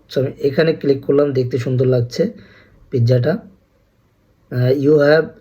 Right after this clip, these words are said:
got a card save for this restaurant, you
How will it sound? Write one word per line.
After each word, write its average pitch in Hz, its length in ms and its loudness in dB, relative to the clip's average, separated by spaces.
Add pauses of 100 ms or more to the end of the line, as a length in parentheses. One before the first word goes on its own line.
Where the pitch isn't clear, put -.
(720)
got 156 160 4
a 143 180 -6
card 143 360 2 (440)
save 113 240 2 (380)
for 123 240 2
this 127 140 2 (120)
restaurant, 117 480 0
you 123 120 -2